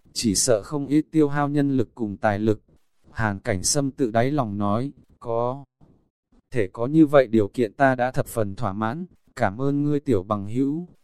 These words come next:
Hàn Cảnh Sâm không biết nên như thế nào xưng hô Trang Trạch Ân, nếu hắn kêu chính mình thúc thúc, vậy đơn giản kêu hắn tiểu bằng hữu đi. Được xưng là tiểu bằng hữu Trang Trạch Ân cảm thấy chính mình cấp chính mình đào cái hố,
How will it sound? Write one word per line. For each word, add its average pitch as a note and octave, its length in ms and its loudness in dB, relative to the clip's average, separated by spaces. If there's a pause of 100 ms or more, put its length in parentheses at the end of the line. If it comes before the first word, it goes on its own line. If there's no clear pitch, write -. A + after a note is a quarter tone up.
(380)
Hàn G#2+ 280 -2
Cảnh G2 240 -4
Sâm C#3+ 260 0
không C#3+ 260 -6
biết F3+ 180 8
nên D3 320 2
như D3 160 6
thế B2 160 -2
nào B2+ 240 0
xưng D3 240 0
hô C#3+ 200 -4
Trang C#3+ 240 0
Trạch A2 200 -2
Ân, C3 280 -2 (260)
nếu A2+ 240 2
hắn B2 240 -2
kêu D3 220 2
chính C3+ 300 -4
mình A2+ 200 0
thúc F#3+ 200 0
thúc, F3+ 180 2 (340)
vậy B2 200 6
đơn C#3 220 2
giản B2 300 -2
kêu D3 180 4
hắn B2+ 240 -2
tiểu A2+ 240 0
bằng G#2 240 -4
hữu C#3 200 -2
đi. C#3+ 320 2 (440)
Được A2+ 260 -2
xưng C#3+ 260 0
là G#2 160 2
tiểu G2+ 240 0
bằng G2+ 240 -4
hữu C3 200 -2
Trang C#3+ 240 0
Trạch - 200 -2
Ân C#3 200 -4
cảm F#2 260 -4
thấy A2 200 4
chính B2+ 300 -4
mình A#2 200 0
cấp - 200 -2
chính B2+ 280 -4
mình A2+ 220 0
đào G#2 180 0
cái A2+ 260 -4
hố, A#2+ 400 -4